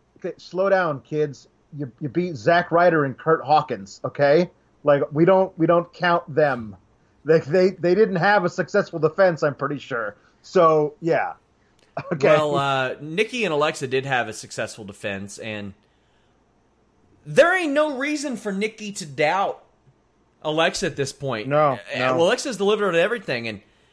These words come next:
Speaker 2: you know, Alex, this may come as a surprise, but I, I interviewed Alexa Bliss this week.
Speaker 1: Did you really?
Speaker 2: I did, and I talked to her about this, and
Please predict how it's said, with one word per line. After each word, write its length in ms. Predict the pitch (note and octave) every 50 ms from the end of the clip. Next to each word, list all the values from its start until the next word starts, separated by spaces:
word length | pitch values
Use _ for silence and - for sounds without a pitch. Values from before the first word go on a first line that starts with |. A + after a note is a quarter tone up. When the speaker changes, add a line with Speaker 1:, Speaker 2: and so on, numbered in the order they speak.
| _ _ _ _ _
Speaker 2:
you 160 | - D3+ F3
know, 180 | F#3+ C4 C#4+ C4
Alex, 260 | A#3 A3+ G#3+ G#3 G#3
this 140 | G#3+ G3 -
may 120 | A#3+ A#3
come 180 | A3 A3+ A3+ G#3
as 140 | G3 G3+ E3+ D3+
a 120 | C#3+ C#3 - _
surprise, 540 | _ - - C#3+ - F#3 G#3 A3 F#3+ D#3 C#3
but 160 | A2+ C3+ C3
I, 180 | F#2+ B2 C3+ A2
I 300 | E2 - A2+ A#2 C3 C#3+
interviewed 480 | E3+ A#3+ D#4 E4+ C#4+ G3 D3 F3 E3 C#3
Alexa 340 | C#3+ E3 G3+ F#3+ - C#3+
Bliss 280 | A#2 C3 G#3+ C4+ C4+ -
this 260 | - F3 C#3 - -
week. 400 | B2+ A#2 G#2 F#2+ F#2+ - - - _ _ _ _ _ _ _
Speaker 1:
Did 180 | D#3+ G#3 G#3 -
you 100 | B3+ F3
really? 480 | A2 - A2+ B2 D3+ F#3+ C#4+ D#4+ D#4
Speaker 2:
I 100 | C4+ D#3
did, 720 | D3+ C3+ - - D4 E4 D#4+ A#3+ D3+ B2+ B2 B2 A#2+ A#2+ - _ _ _
and 100 | E3 E3
I 80 | E3
talked 320 | D#3+ - A#3 B3 C#4+ C#4 -
to 80 | G#3
her 100 | F#3 D#3
about 380 | C#3 A#2+ C3 B2 A2+ A2 G#2+ -
this, 360 | - G#2 G2+ A2 C3 C#3 - D3+
and 240 | C3+ A#2+ A2+ A2+